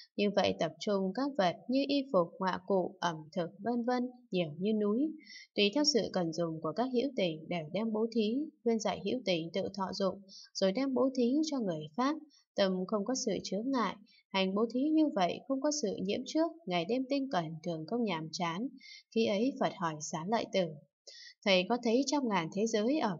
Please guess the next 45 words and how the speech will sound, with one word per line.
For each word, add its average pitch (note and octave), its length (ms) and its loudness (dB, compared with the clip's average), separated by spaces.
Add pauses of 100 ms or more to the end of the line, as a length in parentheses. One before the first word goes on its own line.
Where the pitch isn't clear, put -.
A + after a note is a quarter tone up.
phương A#3 160 2
Tây C4 160 2
Bắc D#4 260 2
như C4+ 220 2
vậy, F3 160 4 (160)
cho B3+ 140 -6
đến A#3 380 0
vô C4+ 180 6
số A#3+ 140 2
hàng G#3 320 -2
hà D#3+ 220 -6
sa A#3 120 -6 (120)
số A#3+ 200 2
thế A#3+ 120 0
giới A#3 300 0
ở F#3+ 180 -4 (120)
phương G#3 180 -4
Tây G3+ 160 -2
Bắc, A#3 200 -2 (500)
mỗi A3+ 140 2
một A3 240 4
thế G#3 140 0
giới G#3+ 320 2
có C#4 200 -2
vô D4+ 100 6
lượng A3 340 2
Bồ E3 300 -2
Tát, C#4 180 0 (360)
tâm G3 220 2
không G3 220 0
nhiễm A3+ 200 -2
trước D#4+ 340 0
mà G3 120 0
hành F#3+ 300 -2
bố G#3 200 2
thí A#3+ 180 4 (100)
không?" D4 240 2 (640)
Xá E3 240 0
Lợi A#3+ 260 0
Tử G#3+ 60 2 (180)
liền F3 280 2
bạch E3 160 -2 (100)
Phật, F3+ 160 0 (220)
"Bạch F3+ 240 -2
Thế F3+ 140 -2